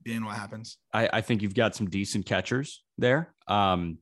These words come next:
Speaker 2: the outfield is, is littered with some guys that can break through. I mean, you've got Dustin Harris, you've got Adolis Garcia. Don't forget about Adolis Garcia, um, a-, and more coming.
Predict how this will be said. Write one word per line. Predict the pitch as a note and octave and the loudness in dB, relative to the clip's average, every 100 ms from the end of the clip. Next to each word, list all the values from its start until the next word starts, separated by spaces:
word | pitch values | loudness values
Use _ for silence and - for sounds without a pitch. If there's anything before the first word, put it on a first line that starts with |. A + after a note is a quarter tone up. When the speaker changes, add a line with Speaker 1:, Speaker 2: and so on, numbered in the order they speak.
| - | -4
Speaker 2:
the | G2 | 0
outfield | F#2+ A#2 - B2 B2+ | 2 0 -2 -2 0
is, | G#2+ F#2 F2 - | -2 -4 -8 -10
is | F#2+ F2 | -8 -2
littered | F2+ G2 A#2+ | 2 4 4
with | A2 G#2+ | 2 4
some | A#2 | 2
guys | G2 G2+ A#2 | 4 4 2
that | A2+ | 0
can | - G2+ | 0 0
break | G2 G#2 - | 2 0 0
through. | G#2 G#2+ C#3 | 0 2 2
I | A2+ | 2
mean, | F#2 | 0
you've | F2 | 0
got | F#2 F2+ | -2 0
Dustin | F#2+ F2+ - | 0 -2 -4
Harris, | F#2 F#2+ A#2 D3+ - | -2 0 0 -4 -6
you've | F#2 | -2
got | F#2 F2+ | 0 2
Adolis | F#2 G#2 A2+ G#2+ | 2 2 2 0
Garcia. | G#2 F#2 - A#2+ D#3 | 0 -2 0 2 2
Don't | C3 A2+ | 0 -2
forget | A2 | -2
about | G2+ G#2 | 0 -2
Adolis | F#2+ G2+ G#2 G2+ | 0 -2 -2 -2
Garcia, | G#2 F#2+ G#2+ A2+ D#3 _ - - - | -4 -4 -2 -2 -4 _ -20 -16 0
um, | A2+ A2+ A2+ | 2 2 2
a-, | C#3+ - | -2 0
and | D#3 E3+ | 2 6
more | F3+ G#3 C4+ A3 G2 | 6 6 6 6 4
coming. | - D3+ C#3 F#2 | 2 2 2 0